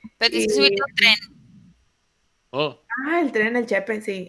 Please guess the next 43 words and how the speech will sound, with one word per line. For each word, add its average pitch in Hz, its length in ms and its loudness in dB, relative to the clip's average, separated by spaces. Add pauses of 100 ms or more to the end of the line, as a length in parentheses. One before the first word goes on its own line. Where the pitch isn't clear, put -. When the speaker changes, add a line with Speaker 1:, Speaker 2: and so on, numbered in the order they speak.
Speaker 1:
El - 80 -6
Speaker 2:
Yo, 220 80 0
yo 208 60 4
Speaker 1:
Chepe. 220 180 0
Speaker 2:
no 240 60 -6
me 269 80 -4
subí 269 180 2
al 247 100 2
tren, 226 320 -4
pero 226 200 2
mis 226 180 -4
amigos 214 300 -2
me 269 80 0
obligaron 233 400 0
a 247 40 -6
subirme 220 320 2
a 226 40 -6
la 262 100 -2
tirolesa. 196 640 -4 (160)
Yo 214 180 0
le 214 120 -2
temo 233 360 -8
a 240 60 -8
las 254 160 -8
alturas, 208 380 -6 (120)
como 202 140 -14
no 196 80 -14
tienen 202 240 -14
una 214 120 -12
idea. 147 380 -12
Yo 196 180 -4
no, 208 280 -6
Speaker 3:
¿Y 202 60 -16
Speaker 2:
yo 220 100 4
Speaker 3:
le 143 80 6
Speaker 2:
no, 247 100 -2 (300)
yo 233 60 2
no 247 80 2
hago 262 120 4
esas 277 200 0
cosas 240 260 -2
intrépidas. 208 520 -6
Speaker 3:
<laughs> - 60 -20